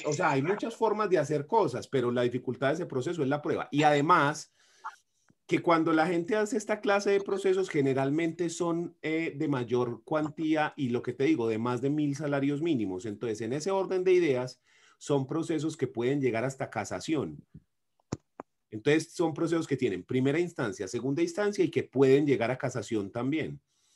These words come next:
Entonces, se demoran mucho. La primera instancia, según el Código Penal del proceso, se puede demorar máximo un año. Y la segunda, seis meses. Entonces, usted dice, ah, no, año y medio, no, rapidísimo. Sí, pues la Corte, la Corte Suprema de Justicia se le puede tirar cinco años para fallarle algo.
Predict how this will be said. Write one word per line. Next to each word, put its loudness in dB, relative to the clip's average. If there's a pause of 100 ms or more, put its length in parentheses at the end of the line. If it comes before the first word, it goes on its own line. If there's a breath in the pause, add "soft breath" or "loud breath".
(260)
Entonces, 0
se -2
demoran 0
mucho. 0
La 0
primera 0
instancia, 0
según -2
el -4
Código 0
Penal 0
del -4
proceso, -2
se -6
puede -2
demorar -2
máximo -2
un 0
año. -6 (440 soft breath)
Y 2
la 2
segunda, 0
seis 0
meses. -2 (280 soft breath)
Entonces, 0
usted 0
dice, 0
ah, -6
no, 0
año -2
y 0
medio, 2
no, 0
rapidísimo. -2
Sí, 2
pues -2
la -2
Corte, -2
la -2
Corte 0
Suprema -2
de 0
Justicia -4
se 0
le 0
puede -2
tirar -4
cinco -8
años -4
para -8
fallarle -6
algo. -12